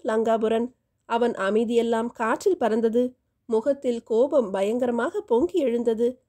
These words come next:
மிதமிஞ்சிய கோபத்தால் மீசை துடித்தது. "கொஞ்ச நாட்களுக்கு முன்பா,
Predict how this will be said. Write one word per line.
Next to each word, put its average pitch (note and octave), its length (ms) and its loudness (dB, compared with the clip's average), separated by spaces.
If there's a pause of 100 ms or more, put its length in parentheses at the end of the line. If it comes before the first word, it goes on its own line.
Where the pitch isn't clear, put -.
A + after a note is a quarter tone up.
(240)
மிதமிஞ்சிய A3+ 640 2
கோபத்தால் A3 600 0
மீசை C#4 400 0
துடித்தது. A3+ 480 0 (420)
"கொஞ்ச B3 340 0
நாட்களுக்கு C#4+ 600 -2
முன்பா, B3+ 340 2